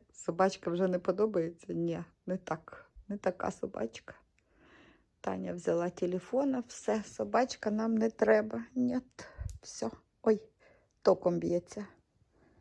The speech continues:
Хто током б'ється? Катюня, мою чобок. Чого очі червоні? <laughs> Моя гарнюня. Боже, це для неї випробування,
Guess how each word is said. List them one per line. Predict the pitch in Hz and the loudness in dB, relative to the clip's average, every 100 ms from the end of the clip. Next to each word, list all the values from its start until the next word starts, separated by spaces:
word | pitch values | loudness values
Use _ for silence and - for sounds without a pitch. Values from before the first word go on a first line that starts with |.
| _ _ _ | _ _ _
Хто | - 240 | -4 -4
током | 220 175 175 175 | 2 2 2 0
б'ється? | 175 180 185 - 220 - - _ _ _ _ _ _ _ _ _ _ _ _ - | 0 0 -2 -6 -8 -10 -20 _ _ _ _ _ _ _ _ _ _ _ _ -6
Катюня, | 294 - 302 285 269 _ _ _ _ _ _ _ | -6 0 2 2 0 _ _ _ _ _ _ _
мою | 320 277 247 | -2 0 0
чобок. | 247 240 240 262 - _ _ _ - _ _ _ _ _ | -2 0 0 -2 -8 _ _ _ -20 _ _ _ _ _
Чого | 269 240 240 | 2 4 4
очі | 208 - | 4 0
червоні? | 196 208 190 190 196 202 _ _ - _ _ _ _ _ _ _ - | -4 -2 -2 -2 -4 -6 _ _ -20 _ _ _ _ _ _ _ 4
<laughs> | 196 - - - | 4 6 2 0
Моя | - 170 170 165 | -2 -2 -2 -2
гарнюня. | 160 165 170 185 196 208 180 180 180 _ _ _ _ _ - - _ _ - 262 269 - - - - - - _ | 0 2 2 0 2 0 0 -4 -8 _ _ _ _ _ -20 -20 _ _ 0 0 0 -8 -16 -18 -20 -20 -20 _
Боже, | 160 156 151 147 | -2 0 0 0
це | - 147 | 2 2
для | 156 160 | 4 2
неї | 151 151 151 156 - - | 2 2 2 -2 -10 -2
випробування, | 156 196 - 156 139 143 147 156 165 | 0 0 2 2 2 2 0 -2 -4